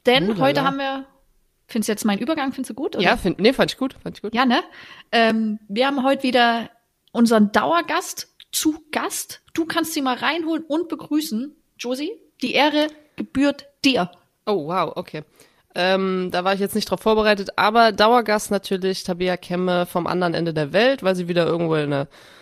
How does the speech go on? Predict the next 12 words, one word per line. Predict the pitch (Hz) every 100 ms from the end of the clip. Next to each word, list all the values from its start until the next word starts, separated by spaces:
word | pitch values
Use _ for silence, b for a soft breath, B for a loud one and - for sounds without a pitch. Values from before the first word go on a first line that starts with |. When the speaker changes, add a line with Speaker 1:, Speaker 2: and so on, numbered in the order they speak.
| b
Speaker 2:
Welt | - 156 151
rumbummelt. | 202 202 214 214 214
Keine | 170 160
Ahnung, | - 226
es | 254
wird | 190 -
sie | 175
uns | 165
erzählen, | 143 - 285 302
wo | 277
sie | 240
ist. | - 240 -